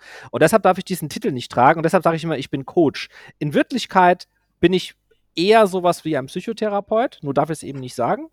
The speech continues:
ja. Und Menschen, die mit mir Kontakt haben, die mit mir Gespräche führen, haben oft wirklich ernste Probleme, ja. Also körperliche Probleme, psychische Probleme, die, von denen sie wollen, dass sie gelöst werden.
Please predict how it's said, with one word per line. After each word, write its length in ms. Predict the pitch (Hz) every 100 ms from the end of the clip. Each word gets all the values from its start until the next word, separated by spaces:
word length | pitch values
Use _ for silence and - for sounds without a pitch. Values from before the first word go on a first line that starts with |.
| -
ja. 180 | 156 233 _ - -
Und 320 | - 151 170 -
Menschen, 400 | 143 185 - 202
die 280 | 175 175 160 _
mit 220 | 160 147
mir 180 | 185 233
Kontakt 480 | 233 180 190 214 -
haben, 260 | 170 147 143
die 80 |
mit 140 | 139 135
mir 100 | 175
Gespräche 500 | 156 - 151 180 165
führen, 420 | - 135 143 202 - - -
haben 320 | 147 165 175
oft 360 | 147 160 -
wirklich 440 | 139 170 - - -
ernste 420 | 135 156 - -
Probleme, 640 | - 120 101 95 98 185 302 _ _ _
ja. 320 | 98 120 226 - _ - _
Also 320 | - 131 131 123
körperliche 560 | 156 156 180 156 156
Probleme, 520 | 151 147 143 147 147 131
psychische 440 | 160 160 160 156
Probleme, 640 | - 135 131 131 139 139 - - _
die, 300 | 131 135 131 -
von 160 | 143
denen 180 | 135 131
sie 140 | 131 123
wollen, 220 | 131 143
dass 140 | 143
sie 80 | 127
gelöst 460 | 117 113 160 - 190
werden. 440 | 185 190 202 240